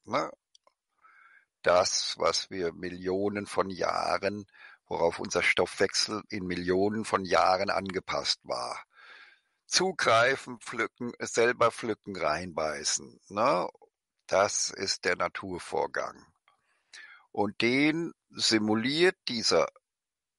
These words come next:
wahrheitsorientierte, irrtumsfreie Frühhändler so gut er kann. Dafür wird er belohnt, das wäre noch nicht so wahnsinnig gefährlich.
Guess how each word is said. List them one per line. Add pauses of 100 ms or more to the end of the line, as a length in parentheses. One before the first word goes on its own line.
wahrheitsorientierte,
irrtumsfreie
Frühhändler
so
gut
er
kann. (960)
Dafür
wird
er
belohnt,
das
wäre (1500)
noch (300)
nicht
so
wahnsinnig
gefährlich.